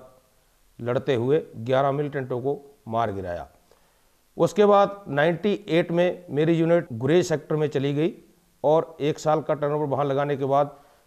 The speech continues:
जब पोस्टिंग आने वाली थी, तब ऑपरेशन विजय, जो कि कारगिल में हुआ, वो स्टार्ट हो गया नाइंटी नाइन में। उस ऑपरेशन में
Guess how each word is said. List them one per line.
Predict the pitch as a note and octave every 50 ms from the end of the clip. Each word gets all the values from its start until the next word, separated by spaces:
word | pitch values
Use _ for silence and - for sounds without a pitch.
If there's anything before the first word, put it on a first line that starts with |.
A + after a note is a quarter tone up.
| _ _
जब | C3 D3 F3+ G#3 G3+
पोस्टिंग | - E3+ E3+ D#3 - - F#3 F3+ F#3 - -
आने | C3 C3+ C#3+ D3+
वाली | D3+ D3 D3+ D#3 D3+
थी, | C#3 - C#3 D#3+ F#3 B3 - - _ _ _ _ _ _ -
तब | D#3+ E3 C3 - - - - _ _ _ _ _ _ _ _
ऑपरेशन | C3+ C3 - - D#3+ D#3+ - - E3 D#3
विजय, | B2+ C#3+ C#3 C#3 C3+ G#2 - - - -
जो | A2+ C#3 B2+
कि | - E3+ D#3
कारगिल | - C3+ B2 A#2 A#2+ C3 D3+ D#3 D#3+
में | E3 E3
हुआ, | D3+ D3+ D#3+ E3+ F3 F3 F3 - - - - _ _ _ _ _ -
वो | C3 E3 G3+
स्टार्ट | C3+ - - D3 D3 D#3 D3+
हो | D3 C#3+
गया | D3+ D3+
नाइंटी | D3 C#3+ C#3 C#3 B2+ D#3+ C#3+
नाइन | C3 B2 A#2+ C#3 D#3
में। | E3 F3 F3+ F#3 F3+ - - - _ _ _ _ _ _ _ _
उस | E3+ F3 G#3+ G#3+ -
ऑपरेशन | - D#3+ C3+ E3 E3+ D#3+ - E3
में | E3+ E3+ F3 F3+ F3